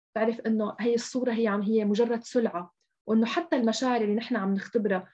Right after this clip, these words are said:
بالرومانسيات اللي عشناها هي مو حب. اللي بيخل-، اللي بيخل-، اللي، اللي بيخلي الرومانسية تختلف عن الحب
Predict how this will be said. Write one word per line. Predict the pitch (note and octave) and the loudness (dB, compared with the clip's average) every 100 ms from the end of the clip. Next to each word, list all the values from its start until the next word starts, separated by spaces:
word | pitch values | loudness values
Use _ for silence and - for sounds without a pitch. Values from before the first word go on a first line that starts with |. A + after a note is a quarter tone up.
| _ - | _ -2
بالرومانسيات | F#3+ A#3+ A#3+ G#3+ G#3 - A3 A3 B3 B3+ | 2 4 4 2 0 -2 -4 0 0 -2
اللي | F#3+ | -6
عشناها | F3 F3+ A3+ A3+ | -6 -6 -6 -4
هي | A3 A3 | -2 -2
مو | A#3 A#3 | -2 -4
حب. | G#3+ E3+ - _ _ _ - - - - A3+ | -8 -10 -12 _ _ _ -20 -20 -20 -4 0
اللي | A3 | 4
بيخل-، | E4 - D4+ - | 4 4 2 2
اللي | A3+ | 2
بيخل-، | A3 A#3 E4+ D#4 | 0 2 4 4
اللي، | A3+ A#3 | 4 0
اللي | - G#3 G3+ | -2 -4 -4
بيخلي | G#3+ - C#4+ C#4 A#3 G3 F#3+ F3+ F#3 - | -4 0 4 6 4 4 0 -2 -6 -6
الرومانسية | G#3+ G#3 G#3 - B3+ | -2 -2 -2 0 0
تختلف | B3+ - G#3+ G3+ | 0 -2 -2 -2
عن | F#3+ G3 | 0 0
الحب | G3 C4 A#3 | 0 -4 -4